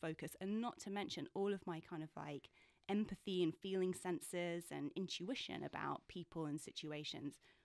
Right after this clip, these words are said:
with full access to all of that, I actually feel so much more confident in those situations. What I don't find myself doing is hanging out anywhere that I don't feel comfortable. If I'm, like,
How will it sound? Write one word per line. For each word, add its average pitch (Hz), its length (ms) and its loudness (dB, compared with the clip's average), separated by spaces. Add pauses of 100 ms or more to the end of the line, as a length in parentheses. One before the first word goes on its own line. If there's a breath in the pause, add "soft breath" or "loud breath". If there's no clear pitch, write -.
with 208 120 -2
full 247 200 -2
access - 360 -6
to - 120 -6
all 156 100 -2
of 147 100 -4
that, 139 200 -2
I - 80 -4
actually - 260 -6
feel 147 160 -8
so 147 240 -4
much - 360 0
more 160 320 2
confident 277 540 -4
in 247 140 -2
those 240 180 -2
situations. 240 840 0 (420 loud breath)
What 247 140 2
I 233 120 2 (100)
don't 254 340 4
find 151 260 0
myself 147 440 -2
doing 151 360 0
is 170 120 -4 (200)
hanging 175 300 4
out 160 200 2
anywhere 156 380 2
that - 120 -2
I - 40 -2
don't 165 260 -2
feel - 120 -2
comfortable. 233 480 -2
If - 160 -4
I'm, 240 180 2
like, 233 240 -4